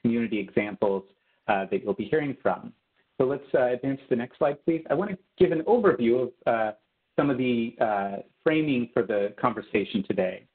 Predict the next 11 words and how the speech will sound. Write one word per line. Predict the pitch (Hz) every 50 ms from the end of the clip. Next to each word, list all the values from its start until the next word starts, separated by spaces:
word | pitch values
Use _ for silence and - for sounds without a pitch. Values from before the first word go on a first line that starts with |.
| _ _
So | - 139 131
the | 123 139 139 135 135 131 - _ _ _ _ _ _ _ _ _ _ - -
cares | - 208 214 220 220 214 -
Act, | 117 101 92 90 95 120 - _ _ - - _ _ _ _ -
uh, | 131 120 117 117 117 113 113 113 110 - - _ _ _ _ -
obviously | 165 165 165 170 165 156 - - - 147 131 123 120
provided | - - 143 123 120 117 117 117 117 120 98
a | 113
lot | 104 101 101 107 117 120 135
of | 147 131 131
resources, | 127 120 117 - - - 104 98 - - - 98 92 95 98 98